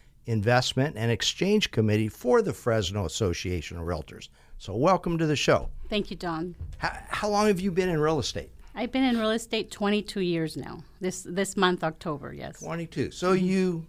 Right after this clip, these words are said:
Speaker 1: have seen a thing or two, so
Speaker 2: I
Speaker 1: you
Speaker 2: have.
Speaker 1: know a thing or two.
Speaker 2: Yes.
Speaker 1: Yeah. I, I think I stole that from someone else's commercial. About
Speaker 2: Sounds
Speaker 1: no-
Speaker 2: good anyway, so.
Speaker 1: Yeah, there you go.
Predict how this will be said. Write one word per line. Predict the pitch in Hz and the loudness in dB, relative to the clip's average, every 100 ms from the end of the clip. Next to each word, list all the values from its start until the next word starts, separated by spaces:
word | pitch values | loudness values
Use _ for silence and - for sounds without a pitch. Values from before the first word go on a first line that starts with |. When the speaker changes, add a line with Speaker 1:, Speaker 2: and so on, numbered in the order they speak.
| - | -6
Speaker 1:
have | 147 131 | -4 0
seen | - 143 139 | 2 4 4
a | 110 | 0
thing | 117 110 | 0 2
or | 104 | 0
two, | - 107 127 - | 0 -2 -2 -4
so | - 117 | -2 2
Speaker 2:
I | |
Speaker 1:
you | 117 | 6
Speaker 2:
have. | 131 | 6
Speaker 1:
know | 139 | 6
a | 110 | 4
thing | - 87 | 0 -6
or | 80 | -8
two. | - 71 - - - - | -12 -12 -12 -14 -16 -8
Speaker 2:
Yes. | 196 160 - - | -4 -2 -4 -8
Speaker 1:
Yeah. | 80 82 - - - - - | -10 -12 -12 -10 -10 -12 -12
I, | 95 | -14
I | 101 | -14
think | - 135 113 | -10 -10 -10
I | 90 | -12
stole | - 104 107 | -10 -8 -6
that | 82 82 | -8 -12
from | 80 | -16
someone | - 101 92 | -10 -8 -8
else's | 92 90 87 - | -8 -10 -12 -12
commercial. | 98 87 87 - - - - - - - - - | -10 -8 -10 -12 -16 -18 -20 -20 -20 -20 -20 -14
About | 80 | -2
Speaker 2:
Sounds | - 208 - | 2 4 4
Speaker 1:
no- | |
Speaker 2:
good | 202 185 | 4 6
anyway, | 180 165 143 139 - | 6 6 2 -4 -10
so. | - - - | -12 -16 -14
Speaker 1:
Yeah, | - 110 95 - 330 | -4 -4 -4 -8 -6
there | 123 107 | -2 0
you | 101 | -2
go. | - 90 | -6 -12